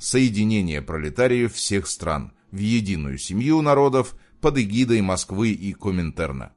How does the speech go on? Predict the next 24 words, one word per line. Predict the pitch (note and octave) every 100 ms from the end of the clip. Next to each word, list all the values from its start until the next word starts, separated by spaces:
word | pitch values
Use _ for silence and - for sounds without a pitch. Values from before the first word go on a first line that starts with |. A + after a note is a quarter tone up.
| _
И | - F2 C3
именно | D#3 C#3+ C3+
во | A#2 A#2+
имя | B2 A2+
этого | - B2+ A#2+ G2+ E2 D2
ему | C#2 F2+ G#2
нужна | G2 F2 G2 A#2+
была | G#2+ G2+ F2+
формальная | F#2 F2 A2+ A#2+ A2 G#2 F#2
децентрализация, | E2 G#2+ G2+ F#2+ F#2+ G2 F#2 G#2 E2 - A#1+
которую | B1 D2 F#2 E2+ E2+
он | B2+ C3 A2+
намеревался | F#2+ F2+ G#2+ A#2 G2+ F2
на | D#2
практике | A#2+ C3 - A#2+ A2+ G#2+ -
свести | - A2 G2+ - C3
к | A2+
нулю | A#2 A2 F2+ D#2
с | -
помощью | A2 A2 - F2+
жесткой | C#2+ F#2+ B2+ - A2+
вертикали | E2+ D2 D#2+ G#2 G#2
партийных | F#2 E2+ D2+ F#2+ F2+ -
органов, | E2+ C#2 B1+ -